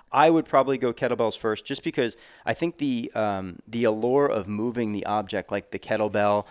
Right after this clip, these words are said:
same deal with, like, the rig and stuff like that. You know, y-, when you have these people who are walking into your gym to do functional training,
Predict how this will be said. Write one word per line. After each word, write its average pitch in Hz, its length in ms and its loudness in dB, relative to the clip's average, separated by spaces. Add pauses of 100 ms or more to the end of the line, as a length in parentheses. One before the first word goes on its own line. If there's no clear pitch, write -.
(140)
same 262 240 2
deal 262 120 4
with, 175 120 4
like, 117 140 0
the 104 140 0
rig 110 280 2
and 95 140 -4
stuff - 260 -2
like 92 200 -4
that. 95 280 -2 (380)
You 120 100 -6
know, 113 280 -2 (180)
y-, 135 300 -8
when 139 80 2
you 131 80 0
have 185 180 2
these 208 160 -6
people 151 300 -2
who 113 160 -2
are 104 80 -2
walking 110 360 -2
into 107 280 -6
your 101 160 -4
gym 107 360 -2
to - 140 -12
do 104 160 -4
functional 101 460 -4
training, 98 480 -8